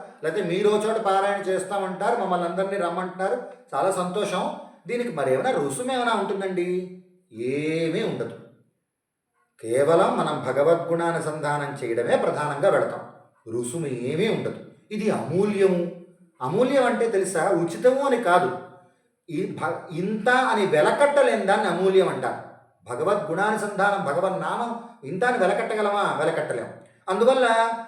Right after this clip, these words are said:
ఏదో దీనికి మీరు ప-, మీరు వచ్చి పారాయణ చేస్తే, "ఏమండి, పలానా ఇంత రుసుము ఏమైనా ఉంటుందండి?" ఏమీ లేదు, ఏ రుసుము లేదు. అందరం కలిసి అనుసంధానం చేసుకోవడమే ప్రధానం.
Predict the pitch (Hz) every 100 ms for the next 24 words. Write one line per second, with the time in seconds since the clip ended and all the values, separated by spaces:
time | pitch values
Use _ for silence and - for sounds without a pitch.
0 | - 190 233 190 190 185 180 170 185 185
1 | 160 170 180 165 202 240 151 185 220 208
2 | 202 196 226 294 311 - 127 139 170 -
3 | 175 170 160 151 135 - 202 196 202 180
4 | 190 196 220 147 165 196 226 233 156 -
5 | - 131 160 170 147 185 214 180 113 -
6 | - _ _ _ 113 135 190 226 226 202
7 | 202 196 202 190 180 180 180 156 165 156
8 | 151 147 135 131 - 123 123 120 - -
9 | 131 - 110 107